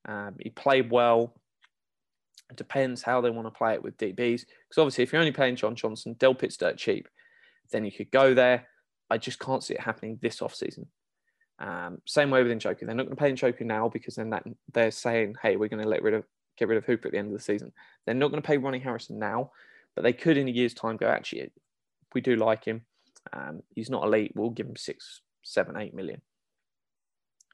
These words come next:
But Ronnie Harrison's gonna be an interesting one. Um, we'll know more once we see Woods' um, defense and how it shapes up,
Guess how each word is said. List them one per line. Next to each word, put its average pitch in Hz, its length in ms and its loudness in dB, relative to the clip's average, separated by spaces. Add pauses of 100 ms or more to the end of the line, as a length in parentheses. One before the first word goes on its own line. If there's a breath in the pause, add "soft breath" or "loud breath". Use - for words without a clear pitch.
(100)
But - 240 2
Ronnie 147 200 0
Harrison's 131 360 -2
gonna 117 140 -4
be 113 40 -2
an 110 60 -4
interesting - 460 -10
one. 113 140 -10 (520 loud breath)
Um, 107 320 2
we'll 147 180 4
know 160 200 6
more 135 220 6
once 123 240 -2
we 135 60 -10
see 127 180 2
Woods' 117 680 -2
um, 117 340 -10 (640)
defense 127 420 2
and 104 100 -10
how 110 140 -2
it 87 80 -2
shapes - 320 0
up, 117 260 4